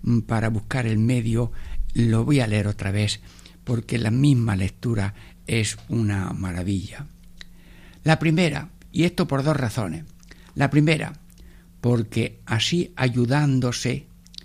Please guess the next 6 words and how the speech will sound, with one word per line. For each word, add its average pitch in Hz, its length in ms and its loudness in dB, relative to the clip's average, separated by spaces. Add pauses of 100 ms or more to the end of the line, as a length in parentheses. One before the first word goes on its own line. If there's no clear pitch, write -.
(440)
y 135 180 2
disponiéndose, 127 1300 0 (1500)
muchas 131 540 2
veces 131 480 -2
sentirá 123 640 0 (400)
más 127 400 0